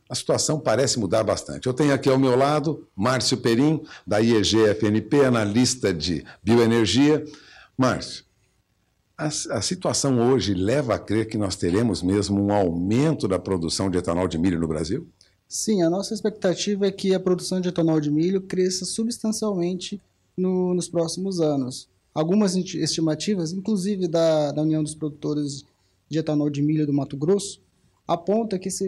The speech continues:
Speaker 2: esse, essa produção pode superar oito bilhões de litros em quatro a cinco anos, o que é um número que parece otimista pro cenário hoje, de, produzindo talvez um vírgula cinco bilhões de litros nessa safra, mas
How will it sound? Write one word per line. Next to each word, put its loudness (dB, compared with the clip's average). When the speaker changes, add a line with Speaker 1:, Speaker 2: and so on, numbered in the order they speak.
Speaker 2:
esse, -2
essa -4
produção -2
pode -4
superar -2
oito -2
bilhões 0
de 0
litros -4
em -12
quatro -6
a -8
cinco -4
anos, -6
o -6
que 2
é 6
um 4
número 2
que -4
parece 4
otimista 0
pro -10
cenário -4
hoje, 0
de, -6
produzindo -2
talvez 0
um 2
vírgula 0
cinco -6
bilhões 0
de -6
litros -6
nessa -2
safra, -6
mas 2